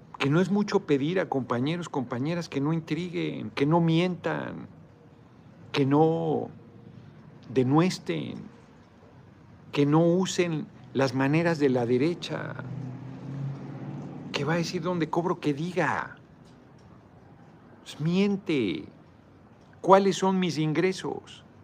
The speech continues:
La Cámara y YouTube, S D P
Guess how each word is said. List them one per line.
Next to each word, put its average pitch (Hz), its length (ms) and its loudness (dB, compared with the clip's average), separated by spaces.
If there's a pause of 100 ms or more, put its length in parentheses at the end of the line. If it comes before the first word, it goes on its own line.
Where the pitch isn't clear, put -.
La 120 160 -4
Cámara 190 540 2 (2250)
y 139 460 -2 (100)
YouTube, 175 420 4 (1200)
S 170 260 4
D 180 120 4
P 196 320 2